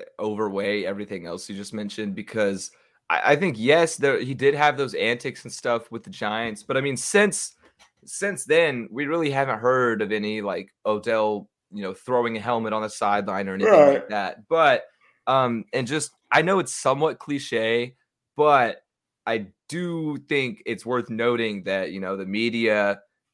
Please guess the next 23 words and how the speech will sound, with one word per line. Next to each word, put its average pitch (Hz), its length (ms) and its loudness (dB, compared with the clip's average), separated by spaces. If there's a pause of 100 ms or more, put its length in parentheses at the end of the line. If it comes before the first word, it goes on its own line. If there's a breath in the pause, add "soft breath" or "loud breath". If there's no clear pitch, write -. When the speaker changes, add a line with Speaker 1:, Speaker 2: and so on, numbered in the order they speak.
Speaker 1:
kind 117 280 0
of 107 120 -6
portrays 135 1040 -2
Odell, 113 880 0
you 107 100 -10
know, 101 180 -4
doing 107 300 -10
stuff 113 240 -4
on 110 80 -6
the 107 100 -6
sideline 101 800 -2
as, 87 360 -8 (400)
uh, 73 340 -6 (320)
overreacting 110 1160 0
or 90 260 -4
lashing 110 580 2
out 101 340 4
or 87 200 -6
throwing 127 280 0
a 107 40 -4
temper 120 340 -6
tantrum. 104 680 -8 (320)
Meanwhile, 123 760 2